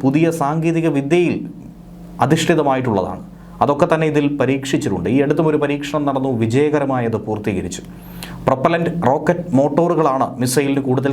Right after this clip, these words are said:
കരുത്ത് നൽകുന്നത്. ആയിരം കിലോഗ്രാം വരെയുള്ള ഭാരം വഹിച്ച് അഞ്ഞൂറ് കിലോമീറ്റർ അകലെ വരെയുള്ള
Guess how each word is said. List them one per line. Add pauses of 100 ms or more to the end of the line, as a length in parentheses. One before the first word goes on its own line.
കരുത്ത്
നൽകുന്നത്. (760)
ആയിരം
കിലോഗ്രാം
വരെയുള്ള (140)
ഭാരം
വഹിച്ച് (560)
അഞ്ഞൂറ് (100)
കിലോമീറ്റർ
അകലെ
വരെയുള്ള